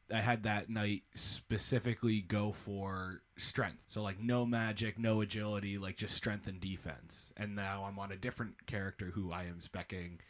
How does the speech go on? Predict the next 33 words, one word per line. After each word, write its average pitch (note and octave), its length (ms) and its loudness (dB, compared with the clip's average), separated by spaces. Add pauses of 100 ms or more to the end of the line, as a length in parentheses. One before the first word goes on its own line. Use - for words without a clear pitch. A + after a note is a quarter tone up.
(140)
mostly A2+ 340 2
just F#2 240 -6
magic. E2+ 540 -8 (160)
Um, G2+ 400 -6 (260)
and C3+ 100 6
I D3+ 120 8
made D3+ 500 2
the, B2 360 2
the A2 100 -2
dumb B2 280 0
decision A#2+ 440 2
of, A2 260 -2
of, G#2+ 360 -4
um, G2 360 -4 (100)
wanting G#2+ 300 0
to - 180 -2
unlock G#2 340 -2
all G2+ 100 0
the F#2 100 -6
characters G#2+ 500 0
in C3+ 80 2
that C3 200 2
game, C#3+ 260 2
which A#2 220 -2
does A2+ 240 2
require A2+ 360 0
me A2 140 -2
to A2 60 -2
play G2+ 320 -4
insane G#2 600 0
mode, C#3+ 360 2
which - 420 -2
is A#2 380 4